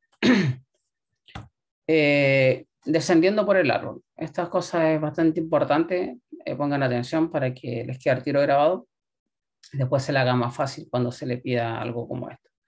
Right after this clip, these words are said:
Existe solo un enlace, un enlace, perdón, <clears throat> entre un nodo U y su hijo, eh, V, llamado arco. Ya se denota así, arco entre U y V, ¿ya? Eh,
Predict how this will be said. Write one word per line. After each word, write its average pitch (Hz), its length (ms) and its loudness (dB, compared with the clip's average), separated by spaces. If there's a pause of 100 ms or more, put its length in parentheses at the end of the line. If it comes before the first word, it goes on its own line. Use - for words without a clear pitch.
(360)
Existe 196 800 -2
solo 185 520 2
un 190 180 4
enlace, 170 640 0
un 165 160 6
enlace, 143 360 2
perdón, 131 440 -2
<clears throat> 202 580 2
entre 151 260 2
un 143 120 0
nodo 143 360 2
U 185 300 2
y 156 100 0
su 151 200 -4
hijo, 143 1000 0
eh, 127 380 0
V, 156 460 0 (440)
llamado 160 440 4
arco. - 360 -2 (840)
Ya 139 160 0
se 143 160 -4
denota 135 380 2
así, 127 360 -8 (260)
arco 156 400 -2
entre 147 260 0
U 139 240 2
y 131 100 0
V, - 260 -4 (200)
¿ya? 139 200 -2 (1080)
Eh, 117 760 -4